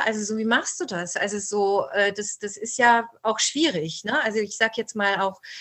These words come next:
äh, es betrifft alle in der Gesellschaft und ich wirklich explizit, es betrifft Frauen insbesondere.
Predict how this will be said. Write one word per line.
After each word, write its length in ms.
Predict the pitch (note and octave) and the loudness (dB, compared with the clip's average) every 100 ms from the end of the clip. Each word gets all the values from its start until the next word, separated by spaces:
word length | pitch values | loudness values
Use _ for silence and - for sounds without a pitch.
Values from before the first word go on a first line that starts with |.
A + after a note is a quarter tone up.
| - - - | -14 -16 0
äh, 240 | G#3 G3 G3 | 4 4 4
es 140 | - - | -4 -6
betrifft 480 | A#3+ - G#3 - | -6 -4 -6 -2
alle 320 | E3 F3+ A#3 F#4 A4 | 2 6 6 6 4
in 100 | A#3+ | 0
der 140 | B3+ A#3+ | 2 2
Gesellschaft 580 | B3 A3+ A#3 C4+ B3 | 2 2 2 2 0
und 260 | - A3+ G#3+ | -2 -4 -4
ich 280 | G#3+ G#3 - - F#3 - | -8 -10 -12 -14 -16 -14
wirklich 400 | F3+ A3 C4 A3+ | -2 0 0 0
explizit, 520 | A3+ - G#3+ G3+ A#3 | 0 0 -4 -2 -4
es 140 | A#3+ - | -4 -8
betrifft 400 | - - G#3 - | -8 -6 -6 -6
Frauen 600 | - - E3+ G#3+ A#3 A#3 | -2 4 6 8 6 4
insbesondere. 1040 | G3 G3+ - - F#3 F3 F3 F3+ D#3 - | 0 -2 -2 -6 -2 2 4 4 0 -4